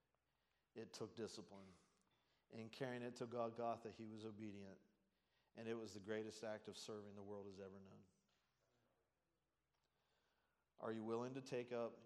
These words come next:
your cross that represents these things to follow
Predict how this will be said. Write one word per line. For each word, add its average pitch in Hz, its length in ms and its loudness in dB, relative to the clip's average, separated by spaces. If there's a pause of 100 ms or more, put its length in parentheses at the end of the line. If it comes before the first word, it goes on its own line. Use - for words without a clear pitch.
your 131 140 2
cross 98 600 -4 (160)
that 104 180 -6
represents 107 720 -2 (160)
these 117 320 -6
things 92 400 -16 (1040)
to 120 60 -6 (160)
follow 104 500 2